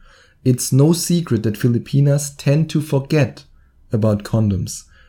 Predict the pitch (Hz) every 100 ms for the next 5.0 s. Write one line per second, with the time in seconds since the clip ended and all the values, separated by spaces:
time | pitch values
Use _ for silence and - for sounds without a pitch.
0 | - 117 113 107 107 104 101 104 98 101
1 | 101 - - - - _ _ - - -
2 | - - 135 135 147 143 135 131 143 135
3 | 135 135 - _ 175 - 180 180 170 147
4 | 143 135 147 139 131 127 127 110 90